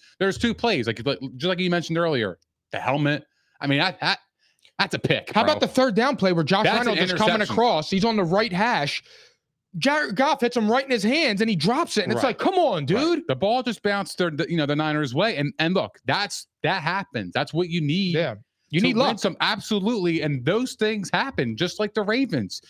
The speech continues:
Speaker 1: right? The Ravens fumble at the goal line with, with, with, uh, Zay Flowers, and there you go. The Chiefs win by seven. So there is the,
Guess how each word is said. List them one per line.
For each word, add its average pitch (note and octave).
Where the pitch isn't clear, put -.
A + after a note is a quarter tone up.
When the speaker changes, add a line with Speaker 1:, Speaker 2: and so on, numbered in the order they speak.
Speaker 1:
right? D#3+
The E3
Ravens F#3+
fumble F#3+
at F#3
the F#3
goal G#3+
line F3+
with, E3+
with, E3+
with, E3+
uh, E3
Zay F3+
Flowers, G3+
and G3
there G3+
you A3+
go. C4
The F3
Chiefs -
win G#3+
by A3
seven. G#3+
So F#3+
there G#3
is G#3+
the, F3